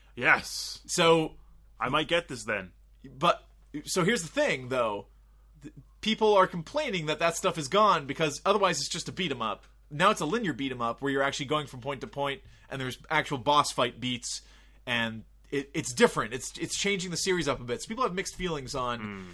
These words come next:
Speaker 2: 'cause even, like, if you played three or something like that, there still was the Zombrex timer, let's say,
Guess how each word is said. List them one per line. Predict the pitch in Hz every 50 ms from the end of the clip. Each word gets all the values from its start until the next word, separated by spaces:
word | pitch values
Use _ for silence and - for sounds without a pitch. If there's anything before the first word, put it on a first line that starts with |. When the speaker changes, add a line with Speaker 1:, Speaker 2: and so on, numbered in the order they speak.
| - - - -
Speaker 2:
'cause | 233 226 254
even, | 311 302 302 254
like, | 233 202 - -
if | 196 160
you | 220 208
played | - 240 220 151 -
three | - 196 208 208 196
or | 170
something | - 175 147 135 135
like | 139 135
that, | -
there | 156 151
still | - - 214 214 175
was | 165 180 180 156
the | 143 135
Zombrex | 113 147 139 151 160 143 160 160 - -
timer, | - - 151 160 170 170 175 175
let's | 175 180 185 185 -
say, | 196 185 190 208 214